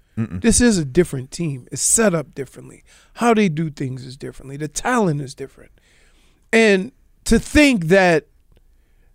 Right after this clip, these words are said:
Speaker 2: we're gonna put this together this year and we're gonna win the Super Bowl, it's kinda hard when you didn't even know if Tua was gonna be your quarterback. So take it all in stride,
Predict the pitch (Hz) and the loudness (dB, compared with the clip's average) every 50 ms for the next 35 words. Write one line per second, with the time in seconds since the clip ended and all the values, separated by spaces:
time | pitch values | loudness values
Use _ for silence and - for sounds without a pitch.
0 | _ _ _ _ - 175 226 247 233 214 196 - - 233 226 180 220 185 - - | _ _ _ _ 0 2 4 4 4 2 2 2 2 2 2 2 0 -2 0 0
1 | 180 180 190 185 165 165 160 190 190 - - 190 196 190 170 147 127 127 - _ | 2 2 2 2 2 2 2 2 2 2 2 4 6 6 6 4 4 0 -6 _
2 | _ _ _ _ _ _ _ _ _ _ _ _ _ _ _ _ _ _ - - | _ _ _ _ _ _ _ _ _ _ _ _ _ _ _ _ _ _ -2 0
3 | 196 190 190 175 180 175 190 175 170 165 156 151 180 202 202 196 185 - - 247 | 0 2 2 2 2 2 2 4 4 4 4 4 4 2 4 2 2 4 4 4
4 | 226 160 139 131 131 131 - - - - _ _ _ _ _ _ _ _ _ _ | 4 4 2 0 -2 -2 -2 -4 -18 -20 _ _ _ _ _ _ _ _ _ _
5 | _ _ _ _ _ _ _ _ _ _ _ _ _ _ _ _ _ - 349 330 | _ _ _ _ _ _ _ _ _ _ _ _ _ _ _ _ _ -2 0 0
6 | - - 381 370 320 269 277 320 349 302 196 170 160 180 190 196 190 185 175 156 | 2 4 2 2 2 2 2 4 4 4 4 4 4 2 2 4 2 0 -2 -4
7 | 160 151 196 240 233 254 220 220 190 202 202 202 190 170 - 269 269 233 190 160 | -2 0 2 2 2 2 0 2 2 2 2 2 2 2 2 2 2 2 0 0
8 | 202 185 175 165 175 165 147 - - 285 - 339 208 147 131 123 - - _ - | 0 0 0 2 0 0 0 0 2 2 2 4 2 0 -2 -6 -12 -12 _ -8
9 | - - 214 214 190 185 - - - - - - _ - - - 254 294 349 - | 0 2 4 4 4 4 2 -2 -16 -20 -20 -20 _ -6 0 4 6 6 6 6
10 | 359 320 285 240 240 277 320 311 302 - - - 180 165 156 160 131 127 - - | 6 6 6 4 4 4 4 4 2 2 2 2 2 2 2 0 -6 -8 -10 -10